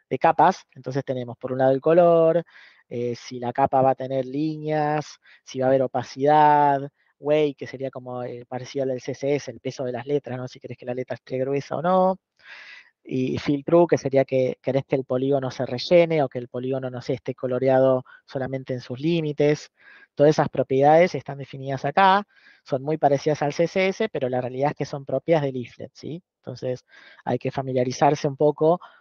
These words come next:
con lo que el leaflet ofrece al momento de, de, de colorear sus características. Y de vuelta, un gran paréntesis, esto es una elección del desarrollador. Si a alguien no le gusta esta forma,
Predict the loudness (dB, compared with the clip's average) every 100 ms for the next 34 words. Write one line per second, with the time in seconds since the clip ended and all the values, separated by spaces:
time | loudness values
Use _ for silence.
0 | _ -6 -4 -2 -2 -4 -4 0 0 0
1 | -2 0 -4 -4 -6 -4 0 2 0 -2
2 | -4 -6 -6 -4 0 2 2 0 -12 -14
3 | -20 _ -8 -8 -8 -10 -10 -12 -10 -10
4 | -14 _ _ _ -20 _ _ _ -10 0
5 | 6 8 6 6 4 4 _ _ _ _
6 | _ _ -10 0 0 2 2 2 -2 -4
7 | -4 -6 -6 -8 -6 -4 -4 -6 -6 -4
8 | -6 -6 -8 -8 -6 -2 4 4 4 0
9 | _ _ _ _ _ -8 0 0 0 -2
10 | -2 -2 -2 -4 -8 -8 -6 -2 -2 0
11 | 0 0